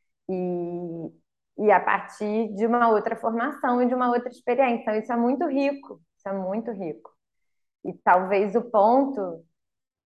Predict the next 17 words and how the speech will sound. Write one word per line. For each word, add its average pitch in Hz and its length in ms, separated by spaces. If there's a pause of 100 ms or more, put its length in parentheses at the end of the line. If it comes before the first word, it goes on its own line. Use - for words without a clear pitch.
(180)
de 185 380
maior 185 1080
riqueza 202 1000 (840)
esteja 233 840
numa 226 360
abertura 285 800
pra 285 200
escuta 302 680
disso, 247 420 (340)
né? 98 300 (180)
O 208 180
que 226 120
nem 214 360
sempre 220 640 (300)
acontece. 202 920 (360)
É, 175 460
mas 214 420